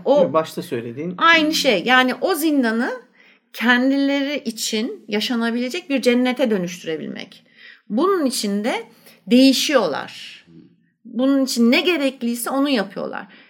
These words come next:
Speaker 1: Ve oluşturdukları, sonuçta oluşturdukları bir şey, tarikat, bir order.
Speaker 3: Hmm.
Speaker 1: Ve bu basit bir tarikat da değil. Bu Tanrısına son derece sadık. Disiplinlerine son derece sadık.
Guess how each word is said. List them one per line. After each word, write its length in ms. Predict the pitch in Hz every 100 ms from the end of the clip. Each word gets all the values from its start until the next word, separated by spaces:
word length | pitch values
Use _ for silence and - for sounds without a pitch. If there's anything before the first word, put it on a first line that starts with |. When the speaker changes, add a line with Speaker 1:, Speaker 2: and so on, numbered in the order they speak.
| _
Speaker 1:
Ve 200 | 214 381 -
oluşturdukları, 1040 | 247 285 - 330 277 302 277 285 339 415 -
sonuçta 500 | - 214 220 226 -
oluşturdukları 800 | 277 226 - 226 196 196 233 359
bir 120 | 320
şey, 460 | 320 - 190 160 - 175
tarikat, 640 | 277 294 - 170 - - -
bir 80 | -
order. 640 | 247 240 175 156 - - _ _
Speaker 3:
Hmm. 80 | 214
Speaker 1:
Ve 140 | 285
bu 280 | 254 480 508 - - _ _ -
basit 420 | 240 381 - -
bir 380 | 302 277 - -
tarikat 520 | 262 277 311 349 -
da 140 | 190
değil. 240 | 147 139 - _ _ _ _ _
Bu 200 | 214 415
Tanrısına 560 | - 254 262 269 285 311
son 300 | 311 311 320
derece 280 | 302 294 330
sadık. 720 | - 339 339 190 - - _ _ _
Disiplinlerine 800 | 175 - 220 240 262 269 269 285
son 280 | 320 294 285
derece 300 | 262 247 285
sadık. 640 | 330 294 285 208 - -